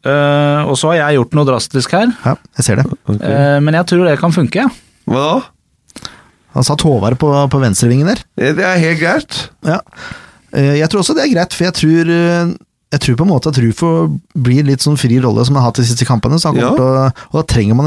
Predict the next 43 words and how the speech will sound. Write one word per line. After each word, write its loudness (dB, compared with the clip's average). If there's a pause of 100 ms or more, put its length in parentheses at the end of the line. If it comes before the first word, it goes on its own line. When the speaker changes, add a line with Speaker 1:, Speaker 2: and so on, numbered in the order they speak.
Speaker 2:
en, 2 (140)
man -2
trenger 2
Storbekk 0
innpå -2
der 0
for -2
å 2
holde 2
pressleddet 0
gående. 2 (260)
Speaker 3:
Ja. 0 (480)
Speaker 2:
Eh, 2
så -2
det 0
er -2
spennende 2
der, 2
egentlig. 0 (260)
Speaker 1:
Og 0
selv 0
om, 4
eh, 2
selv -2
om 0
Storbekk 0
ikke -6
var -2
helt, -4 (100)
eh, 2
på -2
høyden 2
nå 2 (600)
borte -2
mot, 0
eh, 2
Nesotra, 0
så 0
vet 0
vi 0
at -2 (140)
det -2
er, 0